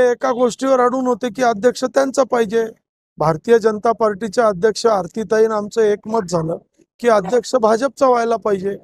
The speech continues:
पुसदची जनता आमच्या बरोबर आहे आणि म्हणून आम्ही अध्यक्षपदाची मागणी केली.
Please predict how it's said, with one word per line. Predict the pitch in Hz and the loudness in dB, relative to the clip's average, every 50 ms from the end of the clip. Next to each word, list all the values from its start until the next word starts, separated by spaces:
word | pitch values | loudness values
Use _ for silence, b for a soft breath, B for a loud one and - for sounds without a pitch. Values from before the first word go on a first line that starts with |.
| _ _ _ _ _ _ _ - | _ _ _ _ _ _ _ -6
पुसदची | 196 185 - 233 226 - - 254 240 | -4 -2 0 0 0 0 -2 -6 0
जनता | 190 220 220 220 202 254 240 | 0 0 0 2 2 2 2
आमच्या | 240 233 233 - 262 254 | 2 0 0 0 0 4
बरोबर | 240 247 247 254 247 247 240 233 | 4 4 4 4 2 2 0 0
आहे | 220 214 214 - _ _ _ _ _ _ - - | -2 -6 -8 -16 _ _ _ _ _ _ -8 -2
आणि | 190 220 240 254 | 0 0 2 2
म्हणून | 233 240 247 254 254 262 | 2 2 2 2 0 0
आम्ही | 254 247 254 262 | -2 0 0 0
अध्यक्षपदाची | 247 247 208 190 262 247 - 240 254 220 262 254 247 262 254 - 277 | 0 -2 0 0 -2 -2 0 -4 -4 0 0 0 2 0 -2 -2 -2
मागणी | 269 277 277 262 269 269 277 | 0 2 2 2 0 -2 -4
केली. | - - 247 233 240 | -2 -2 -4 -4 -4